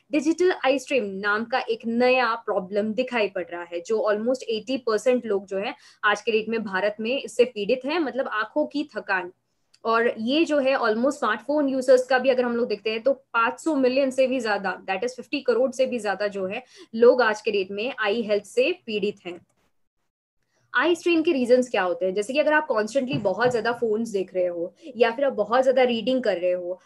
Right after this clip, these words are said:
आप बहुत ज्यादा travel कर रहे हो, आप बहुत ज्यादा, वो बोलते हैं ना कि लाइट का variation है, वहां पे बैठ के पढ़ रहे हो, लिख रहे हो, तो वो problem हो सकती है। आंखें आपकी dry हो रही है, आपको बहुत ज्यादा थकान हो रही है, तो उस cases में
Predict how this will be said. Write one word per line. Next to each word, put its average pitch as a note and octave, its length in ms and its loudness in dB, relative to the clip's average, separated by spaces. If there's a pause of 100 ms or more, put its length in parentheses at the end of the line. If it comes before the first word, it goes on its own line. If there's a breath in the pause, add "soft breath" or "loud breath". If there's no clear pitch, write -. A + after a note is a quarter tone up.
(120)
आप A3+ 120 0
बहुत A3 320 4
ज्यादा B3+ 200 4
travel A#3 400 -2
कर A3 200 2
रहे F#3 140 2
हो, F#3 240 -2
आप - 360 -4
बहुत G#3+ 280 2
ज्यादा, B3 240 4
वो B3 120 2
बोलते A#3 260 -6
हैं F#4 80 2
ना F4+ 80 0
कि A#3+ 100 -6
लाइट G#3+ 340 0
का C4 200 2
variation B3 560 2
है, A#3 140 -2
वहां A3 260 -2
पे B3+ 160 -4
बैठ G#3+ 220 -4
के C4 60 -2
पढ़ G#3+ 280 0
रहे G#3+ 140 2
हो, A3 160 0
लिख G#3+ 260 -4
रहे G#3 100 2
हो, G3+ 120 0
तो A3+ 180 0
वो A3 140 -2
problem G3 340 -4
हो F#3+ 100 -6
सकती F#3 320 -10
है। F#3 60 -4 (360 soft breath)
आंखें A#3+ 260 2
आपकी C#4+ 280 0
dry G3+ 300 2
हो G#3 160 0
रही G3 220 2
है, F#3+ 280 -2 (240)
आपको A3 200 2
बहुत A3 260 4
ज्यादा B3+ 280 2
थकान G3+ 260 0
हो G3+ 100 -2
रही G3+ 160 -4
है, G#3 60 -2
तो C#4 140 -4
उस D#4+ 220 -2
cases A3 420 -2
में G#3 200 -6